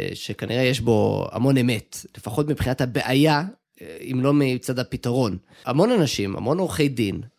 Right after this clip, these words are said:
המון גם, אה, מתדיינים ובעלי דין, אה, מרגישים כנראה שיש, יש איזושהי, אה, זעקה שעולה מהשטח. והזעקה היא, אה, לא משנה, ניתן לזה כל מיני שמות של עומס ויעילות ועינוי דין וכל מיני דברים כאלה, שא',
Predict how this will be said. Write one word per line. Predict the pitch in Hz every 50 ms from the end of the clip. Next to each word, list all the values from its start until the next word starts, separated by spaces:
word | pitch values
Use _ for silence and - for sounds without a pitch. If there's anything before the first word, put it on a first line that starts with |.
| _ _ -
המון | 107 120 143 170 190
גם, | 214 214 214 208
אה, | 208 202
מתדיינים | 190 180 156 139 156 165 180 185 156
ובעלי | 131 123 123 120 123 135 135
דין, | 131 123 110 101 98 95 - _ _ _ _ _ _ _ _ _ _ _ -
אה, | 110 107 110 110
מרגישים | 117 117 117 120 117 120 - 214 233
כנראה | - 196 185 185 185 190
שיש, | 185 - 170 165 160
יש | 151 170 175 -
איזושהי, | 202 180 - - 196 170 156 151
אה, | 139 131 131 -
זעקה | 143 131 123 151 131 139 - - 170 147
שעולה | 139 - 127 117 120 127
מהשטח. | 131 131 117 110 - - 110 - - - 107 - - _ _ _ _ - - - - - _ _ -
והזעקה | 131 131 123 131 131 127 127 - 214 220
היא, | 220 214 214 208 208 208 - - - _ _ _ -
אה, | - - - -
לא | - 147
משנה, | 143 147 147
ניתן | 139 131 151 143
לזה | 147 131 135
כל | - 147
מיני | 147 143 131
שמות | 127 - 123 135 160 165 156
של | - - -
עומס | - 180 202 202 175 156 139 135 - -
ויעילות | 117 117 113 110 110 123 127 131 160 185 208 202 190 180 156 - - 123
ועינוי | 117 123 120 117 120 117 117 - 139 131 135 147 147 143
דין | 127 123 147 190 196 196 175 143
וכל | 139 - 165
מיני | 160 151
דברים | 147 151 143
כאלה, | 135 147 139 139 139
שא', | 135 - - 147 139 196 208 220